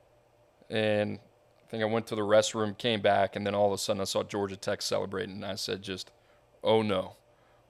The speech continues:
what happened?" And, you know, you kinda see the reaction on Miami's sideline, and then you,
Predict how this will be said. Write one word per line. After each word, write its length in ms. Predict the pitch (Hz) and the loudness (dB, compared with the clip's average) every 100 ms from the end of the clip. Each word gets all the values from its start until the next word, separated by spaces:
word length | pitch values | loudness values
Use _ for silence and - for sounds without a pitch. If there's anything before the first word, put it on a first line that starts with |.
| - | -16
what 320 | 107 117 107 | 2 6 6
happened?" 440 | 104 98 107 107 - _ _ _ _ - | 6 0 -2 -14 -16 _ _ _ _ -10
And, 140 | 110 | -4
you 60 | 104 | 0
know, 100 | 107 | 2
you 160 | 107 | 0
kinda 220 | 107 110 101 | 0 0 0
see 160 | - | -4
the 100 | 110 | -2
reaction 480 | 107 107 104 104 104 | 2 4 4 4 0
on 80 | 101 | -2
Miami's 460 | 101 107 104 104 | 0 0 -2 -4
sideline, 580 | - 107 101 104 104 101 | 0 2 2 0 0 -2
and 100 | 104 | -4
then 140 | 101 | -6
you, 140 | 104 | -8